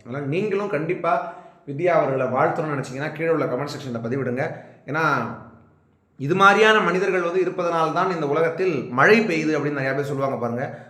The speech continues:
அது வந்து வித்யாவுடைய விஷயத்துல மிகப்பெரிய ஒரு உதாரணம் தான் சொல்லணும். நிச்சயமா நீங்க உங்களுடைய வாழ்த்துகள்,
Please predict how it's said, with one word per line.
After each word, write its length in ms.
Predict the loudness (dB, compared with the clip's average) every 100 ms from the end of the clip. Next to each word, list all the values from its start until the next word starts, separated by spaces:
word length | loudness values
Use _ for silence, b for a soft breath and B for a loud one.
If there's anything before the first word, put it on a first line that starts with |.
| -14
அது 120 | -6
வந்து 420 | -4 -2 0 -2 -2
வித்யாவுடைய 500 | 0 0 0 -2 -4
விஷயத்துல 340 | -6 -8 -6
மிகப்பெரிய 420 | -6 -6 -4 -2
ஒரு 140 | -2 -2
உதாரணம் 380 | -2 -2 -4 -6
தான் 120 | -8
சொல்லணும். 400 | -8 -12 -14 -12
நிச்சயமா 300 | -8 -4 -4
நீங்க 320 | -4 -8 -10 -14 B B _ -6
உங்களுடைய 260 | -2 0 2
வாழ்த்துகள், 460 | 0 0 -2 -2